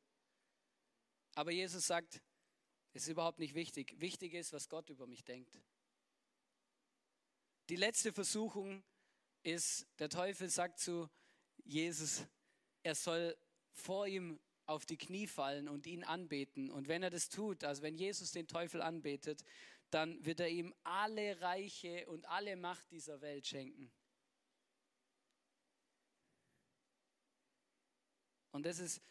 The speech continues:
Macht um jeden Preis. Macht. Und du musst nur die Zeitung aufschlagen oder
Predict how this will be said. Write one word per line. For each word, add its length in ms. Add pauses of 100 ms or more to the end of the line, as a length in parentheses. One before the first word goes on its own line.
(140)
Macht 460
um 160
jeden 320
Preis. 500 (3000)
Macht. 560 (2250)
Und 160
du 100
musst 240
nur 160
die 140
Zeitung 440
aufschlagen 760
oder 500